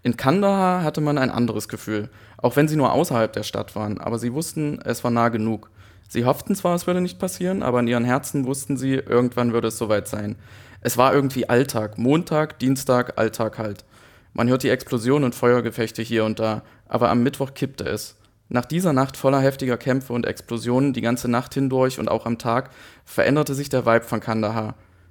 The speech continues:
Viele Leute kamen raus. Man merkte, dass der Taliban näher kommt.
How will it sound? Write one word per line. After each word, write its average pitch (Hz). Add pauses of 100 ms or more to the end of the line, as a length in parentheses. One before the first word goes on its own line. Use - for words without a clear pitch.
(120)
Viele 135
Leute 131
kamen 127
raus. 113 (100)
Man 117
merkte, 127
dass 127
der 123
Taliban 117
näher 110
kommt. 107